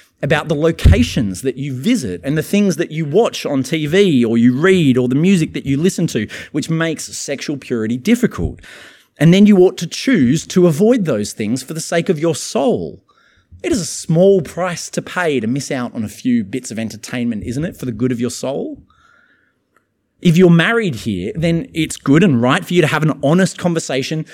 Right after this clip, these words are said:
with your spouse about what kind of season of marriage you are in and whether that perhaps a little bit too much relational distance has crept into your marriage that has left a foothold for the devil here. I, I wanna say it is worth being proactive about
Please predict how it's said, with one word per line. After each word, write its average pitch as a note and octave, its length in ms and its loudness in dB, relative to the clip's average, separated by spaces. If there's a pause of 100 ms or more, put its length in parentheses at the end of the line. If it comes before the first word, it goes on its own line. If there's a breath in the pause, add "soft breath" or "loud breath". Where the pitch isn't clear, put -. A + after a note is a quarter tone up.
(160 loud breath)
with D#3 200 0
your E3+ 140 6
spouse - 500 -2
about D#3+ 200 0
what F3+ 160 -2
kind F3+ 220 0
of D3 80 -6
season E3 640 -4
of D3 220 -6
marriage D#3 600 -2 (220 loud breath)
you B2 180 0
are G#2 140 -4
in F#2+ 260 -2
and B2+ 140 2
whether F3 180 4
that D#3 200 -4
perhaps C#3+ 240 -2
a D3+ 60 -2
little D3 180 0
bit D3+ 120 -4
too D#3+ 140 -8
much C#3 220 -8
relational C#3 560 -2
distance A#2+ 640 -6 (260 loud breath)
has B2+ 140 -8
crept - 320 -6
into G#2+ 180 -6
your G#2+ 140 -6
marriage G2 400 -6
that C#3 120 -6
has A#2+ 400 -6
left C#3+ 300 -2
a C3+ 40 -8
foothold A2 540 -4
for A#2 120 -16
the A#2 80 -10
devil A#2 360 -6
here. D#2+ 360 -10 (1040 soft breath)
I, E3 120 -2
I D3+ 60 -2
wanna E3+ 160 4
say D#3+ 200 0
it D#3+ 100 -6
is C#3+ 220 2
worth C3+ 400 2
being D#3+ 200 0
proactive F3 840 -2 (100)
about D#3 380 -2